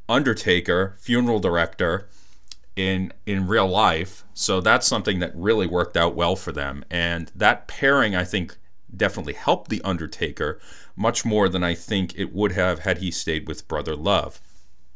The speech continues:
Of course, he had his first WrestleMania match that year against Superfly Jimmy Snuka, where he squashed him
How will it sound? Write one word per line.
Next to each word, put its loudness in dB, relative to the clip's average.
Of -14
course, 4
he 2
had 4
his -2
first 0
WrestleMania 0
match -2
that 0
year -4
against 0
Superfly -2
Jimmy -2
Snuka, -2
where 4
he 0
squashed 0
him -4